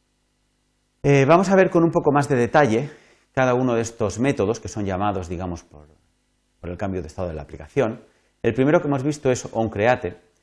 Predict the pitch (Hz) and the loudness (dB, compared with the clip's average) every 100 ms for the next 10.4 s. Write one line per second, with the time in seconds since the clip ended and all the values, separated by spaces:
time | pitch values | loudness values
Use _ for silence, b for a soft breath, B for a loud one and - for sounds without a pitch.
0 | _ _ _ - 143 160 165 170 151 139 | _ _ _ -2 0 2 2 2 0 2
1 | 131 123 120 117 147 151 - 135 135 139 | 2 2 -2 -4 -4 -4 -2 0 2 0
2 | 156 - - - 101 98 104 92 - 98 | -2 -6 -12 -10 -8 -6 -6 -6 -4 -4
3 | 95 71 - - 78 87 110 - - 90 | -4 -6 -10 -16 -18 -12 -12 -12 -8 -6
4 | 92 - - - 101 101 104 104 107 104 | -6 -8 -14 -8 -6 -4 -4 -4 -4 -4
5 | 87 85 98 92 87 - 90 76 - - | -6 -6 -6 -6 -10 -12 -14 -16 -18 -20
6 | - _ _ _ _ _ _ 135 147 156 | -20 _ _ _ _ _ _ 2 4 4
7 | 175 156 170 156 - 139 160 165 165 B | 0 0 -2 0 0 2 2 0 -4 B
8 | B 120 110 101 151 147 143 143 143 139 | B -2 0 0 -2 2 4 4 2 -2
9 | 131 117 131 139 - 95 87 85 - 143 | 0 2 2 0 -2 -6 -8 -10 -2 0
10 | 131 147 147 | 0 -2 -6